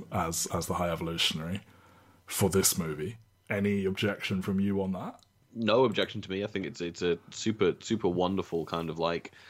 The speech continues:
Speaker 2: uh, villain performance that I think sta-, really stands out in the realm of it. As we said, like, it's not quite on the level as, like, the, the all-time greats, but, like, it's just really good. And I don't think the movie works quite as well without that as a centering thing,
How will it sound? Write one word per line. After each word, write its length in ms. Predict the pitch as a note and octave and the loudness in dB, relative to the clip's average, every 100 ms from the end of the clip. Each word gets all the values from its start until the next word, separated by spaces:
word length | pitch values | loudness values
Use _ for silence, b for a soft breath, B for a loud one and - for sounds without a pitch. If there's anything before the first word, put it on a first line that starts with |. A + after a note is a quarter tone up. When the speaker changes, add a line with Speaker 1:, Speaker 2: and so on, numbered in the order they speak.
| B B | B B
Speaker 2:
uh, 220 | - D#2+ | -2 0
villain 340 | D#2 - E2+ F2 | 0 0 0 -2
performance 540 | D#2+ - E2+ F2+ C#2+ | -6 -2 -2 -2 -4
that 100 | - | -6
I 20 | - | -4
think 300 | F2 D#2 - | -2 -2 -6
sta-, 200 | - - | -6 -4
really 180 | F2+ E2+ | 0 -2
stands 360 | E2 E2+ E2+ - | 0 -2 -2 -4
out 300 | D#2+ D#2+ E2 - | -4 -2 -2 -6
in 260 | F2+ E2 | -6 -6
the 120 | D#2 D#2+ | -6 -2
realm 220 | E2 E2 | 0 0
of 100 | E2+ | -2
it. 60 | F2+ | 0
As 160 | G#2 | 0
we 60 | F#2+ | -2
said, 180 | G#2 F2 | -2 -2
like, 100 | F2+ | -2
it's 140 | F#2+ | -2
not 260 | A2 G#2 - _ b b _ | 0 -2 -2 _ b b _
quite 280 | - G2+ G2+ | -6 0 0
on 100 | G2+ | 0
the 100 | F#2+ | 0
level 320 | F2+ F#2 F#2 F2+ | 0 0 0 -2
as, 160 | E2+ | -2
like, 260 | E2 D#2 - | -2 -4 -4
the, 120 | F2+ | -10
the 180 | D#2 E2 | -4 -4
all-time 460 | F2 F2+ - F#2+ | -2 -2 -2 -2
greats, 320 | F#2+ G2+ A#2 - | 2 2 2 -2
but, 180 | - | -4
like, 200 | E2 E2 - | -2 -2 -4
it's 160 | - | -6
just 180 | - - - - - F2 | -6 -8 -10 -20 -18 0
really 300 | G#2 G#2 F#2+ | 2 4 2
good. 340 | D#2+ F#2 F2 E2 | 0 2 2 0
And 60 | |
I 40 | E2 | -2
don't 200 | F2+ F#2 | -2 -2
think 160 | D2+ | -4
the 60 | F2 | 0
movie 320 | F2+ E2+ F2 | 0 2 0
works 420 | E2+ F2 E2 - | 2 4 4 0
quite 240 | - F#2 - | -2 -2 0
as 100 | F2 | 0
well 180 | F2 E2 | 2 2
without 320 | D#2 E2 - | 2 -2 -2
that 220 | F2+ D#2 | -2 -2
as 180 | D#2+ D#2+ | -4 -6
a 400 | E2 E2 D#2+ E2 - | -4 -2 -4 -8 -12
centering 760 | - - F2+ F2 E2+ E2 D2+ D2 - | -6 -2 0 -2 -2 -4 -6 -12 -20
thing, 460 | - - D#2+ C#2 C#2+ | -20 -8 -8 -8 -14